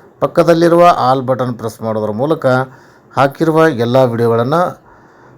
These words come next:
ಕಾಲ ಕಾಲಕ್ಕೆ ನೋಟಿಫಿಕೇಶನ್ ಬರೋದರಿಂದ ತಾವು ನೋಡ್ಬೋದು ಅಂತ ಹೇಳಿ ಈ ಒಂದು ವರದಿಯನ್ನು ತಮ್ಮ ಜೊತೆಗೆ ಹಂಚ್ಕೊತಾ ಇದ್ದೀನಿ. ಬಂಧುಗಳೇ,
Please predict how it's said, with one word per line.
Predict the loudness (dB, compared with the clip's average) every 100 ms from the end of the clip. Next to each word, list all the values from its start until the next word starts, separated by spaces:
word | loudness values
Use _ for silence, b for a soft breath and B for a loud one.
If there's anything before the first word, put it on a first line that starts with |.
| -2
ಕಾಲ | 2 2
ಕಾಲಕ್ಕೆ | 2 0 0 -2 -4 -4
ನೋಟಿಫಿಕೇಶನ್ | -2 -2 -4 -6 -6 -6 -4 -2
ಬರೋದರಿಂದ | 0 0 0 0
ತಾವು | -2 0 0 0
ನೋಡ್ಬೋದು | -2 -2 0 0
ಅಂತ | 0 0
ಹೇಳಿ | 0 0 -4 -10 -14 -6
ಈ |
ಒಂದು | -4 -2 0
ವರದಿಯನ್ನು | 0 0 -2 -2
ತಮ್ಮ | -4
ಜೊತೆಗೆ | -4 -4 -4
ಹಂಚ್ಕೊತಾ | -6 -4 -4
ಇದ್ದೀನಿ. | -2 -4 -6 -8 _ B B B B B B 0
ಬಂಧುಗಳೇ, | 2 4 4 6 4